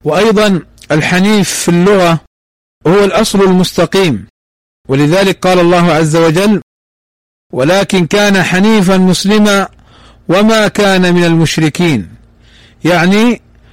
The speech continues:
أن إبراهيم عليه الصلاة والسلام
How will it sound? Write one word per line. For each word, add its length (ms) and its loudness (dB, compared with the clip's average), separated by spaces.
أن 180 0
إبراهيم 640 0
عليه 300 0
الصلاة 460 0
والسلام 760 0